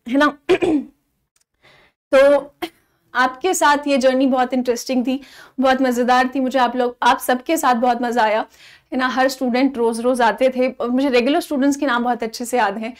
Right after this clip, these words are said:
और बहुत प्यार से आप लोग सब बात किया, किया करते थे। तो of course, आप सबका बहुत बहुत शुक्रिया। और, अ, <clears throat> जाते जाते ये बोलूँगी कि करंट अफेयर्स बिल्कुल नहीं रुकने चाहिए।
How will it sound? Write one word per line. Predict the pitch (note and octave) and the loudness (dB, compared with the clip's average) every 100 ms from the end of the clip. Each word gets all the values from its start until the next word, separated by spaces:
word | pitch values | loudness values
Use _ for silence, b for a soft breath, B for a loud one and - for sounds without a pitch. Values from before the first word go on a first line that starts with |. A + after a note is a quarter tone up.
| B B B C#4 | B B B -10
और | |
बहुत | B3+ B3 C4 C4 | -4 -2 -2 2
प्यार | A#3+ B3+ | 4 4
से | C#4+ C#4 | 2 0
आप | A#3+ | 0
लोग | B3+ | -2
सब | C4 A#3+ | -2 0
बात | G3+ A3 _ | 0 -2 _
किया, | A#3+ A3+ | -4 -4
किया | - B3 | 0 0
करते | A#3+ A#3 A3+ A3+ | 0 -2 0 0
थे। | A#3+ | 0
तो | A#3+ A#3+ A3+ - | 0 -2 -4 -12
of | A3 | -10
course, | - A#3+ D#4+ - B B B B - | 0 2 2 -2 B B B B 0
आप | A#3 A3+ | 0 0
सबका | A#3 - B3 | -4 -4 -4
बहुत | A#3 A3+ | -2 0
बहुत | B3 | 0
शुक्रिया। | B3 A3+ A3+ B3 G4+ - B B - | -2 -6 -2 -2 -2 -6 B B -6
और, | A3 A#3+ A#3 | 2 4 4
अ, | B3+ A#3+ - _ | 4 4 2 _
<clears throat> | F4+ F4+ D4+ - - _ _ - - _ - | 0 2 0 -2 -10 _ _ -20 -20 _ -4
जाते | A#3+ A3 C4+ | -2 2 2
जाते | C#4 C#4 | 0 0
ये | C#4+ | 2
बोलूँगी | C4+ C4+ D4 F4+ B B B - | 2 4 2 0 B B B -6
कि | |
करंट | C4+ C#4 D4+ D#4+ | 0 2 2 2
अफेयर्स | D4+ D4 A#3 | 2 2 2
बिल्कुल | B3+ C4+ E4+ E4 | 0 0 2 2
नहीं | D4+ C#4+ | 2 2
रुकने | C4 C4 | 2 0
चाहिए। | C4+ A#3+ B3 | 2 2 0